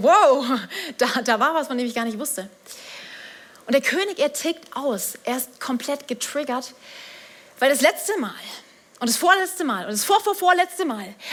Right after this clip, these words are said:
als wir Nachrichten vom syrischen König bekommen haben, war das meistens keine Good News, sondern es war immer Nachrichten, hey,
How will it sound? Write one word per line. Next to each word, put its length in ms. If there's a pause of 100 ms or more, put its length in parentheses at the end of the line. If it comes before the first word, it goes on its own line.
als 100
wir 80
Nachrichten 540
vom 140
syrischen 340
König 320
bekommen 320
haben, 140
war 100
das 100
meistens 280
keine 200
Good 140
News, 240
sondern 160
es 80
war 160
immer 160
Nachrichten, 460
hey, 180